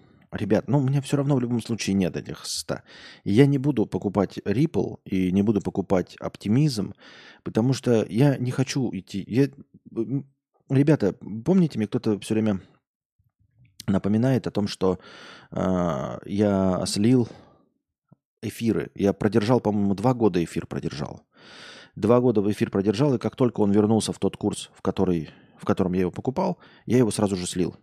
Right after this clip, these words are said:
То есть я просто за сколько купил, за столько продал. Два года я продержал эфир.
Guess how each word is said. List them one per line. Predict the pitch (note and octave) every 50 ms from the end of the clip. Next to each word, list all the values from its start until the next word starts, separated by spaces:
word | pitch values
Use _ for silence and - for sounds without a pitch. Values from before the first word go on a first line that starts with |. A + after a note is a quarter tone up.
| _ _ -
То | - -
есть | - -
я | - -
просто | - G#2 F#2+ - - F2+
за | F2 F#2+
сколько | - - A2 - G2+
купил, | - G2+ - D3+ C#3+
за | G#2 F#2
столько | - G#2+ G2 F#2
продал. | E2+ F2+ F2 E2+ - - -
Два | - F#2+ B2
года | B2 G#2 G2+ E2 D#2
я | E2+
продержал | - E2+ - F2 - - E2+ D2 D#2
эфир. | D2+ - - - -